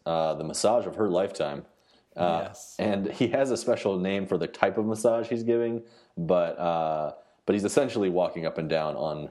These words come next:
Speaker 1: her back, I suppose. She's just a cloud, so it's hard to call, tell what she's got. And, uh, but she, he is definitely working her over, and, and, and Lumpy Space Princess is digging it. And, uh,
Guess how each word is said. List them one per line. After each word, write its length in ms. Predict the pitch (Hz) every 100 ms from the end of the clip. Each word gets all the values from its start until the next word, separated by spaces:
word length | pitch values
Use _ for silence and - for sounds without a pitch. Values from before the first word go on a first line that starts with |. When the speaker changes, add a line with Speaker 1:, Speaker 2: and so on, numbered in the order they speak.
| -
Speaker 1:
her 360 | 82 78 73 - _ _ _ _ _ - - - -
back, 360 | 85 113 - 117
I 60 |
suppose. 400 | 120 - 131 135
She's 200 | - 90
just 220 | 80 82
a 40 | -
cloud, 360 | - 73 73
so 280 | - 76 71
it's 120 | 71
hard 180 | - 76
to 60 | 76
call, 280 | 82 76 -
tell 240 | 78 73
what 120 | 71
she's 160 | - 71
got. 360 | 73 71 - - - -
And, 260 | 82 82 78
uh, 300 | 76 71 -
but 140 | 82
she, 240 | - 101 -
he 200 | - 104
is 220 | 87 80
definitely 760 | 80 92 - 95 90 90 85 85 -
working 360 | 98 117 127
her 160 | 113 101
over, 260 | 101 98
and, 320 | 90 82 82 78 - _ _ 85
and, 380 | 85 85 87
and 160 | 76 82
Lumpy 200 | 101 107
Space 260 | - 95 90
Princess 380 | 90 - 82
is 140 | 80 73
digging 360 | 76 80 73
it. 180 | 69 - -
And, 500 | 82 78 76 76 - _ _ -
uh, 400 | 78 78 71 69